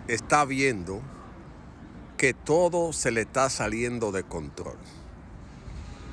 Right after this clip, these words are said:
La última actuación de la policía de ir a una escuela a revisar a los estudiantes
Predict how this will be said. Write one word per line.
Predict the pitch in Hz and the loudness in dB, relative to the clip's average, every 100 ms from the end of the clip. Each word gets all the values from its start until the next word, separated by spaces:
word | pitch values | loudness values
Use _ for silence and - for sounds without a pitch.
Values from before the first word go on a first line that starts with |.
| - - - - - | -12 -14 -12 -14 0
La | 113 113 | 4 6
última | 151 165 170 151 139 | 6 6 6 8 6
actuación | - 123 107 - 151 160 139 | 4 2 2 2 2 2 2
de | 120 | 2
la | 104 | 2
policía | - 131 131 104 156 160 127 98 - - - - - - - - - - - - - - - - - - 104 | 2 0 2 0 2 4 4 2 -4 -16 -16 -16 -14 -14 -14 -14 -12 -12 -10 -10 -10 -10 -10 -10 -8 -2 4
de | 113 | 6
ir | 123 160 180 180 - | 8 8 8 6 4
a | 120 | 6
una | 135 175 165 | 8 6 4
escuela | 127 - 143 165 143 131 127 - | 2 2 4 4 6 4 4 2
a | 107 113 | 0 2
revisar | 143 135 110 - - 151 147 135 - - - - - - - - - - - - | 2 2 0 -2 4 4 4 0 -8 -16 -14 -12 -12 -12 -14 -14 -14 -14 -6 2
a | 117 | 2
los | 113 - | 2 4
estudiantes | 170 165 131 127 143 139 131 135 127 | 4 4 2 6 6 4 0 -2 -2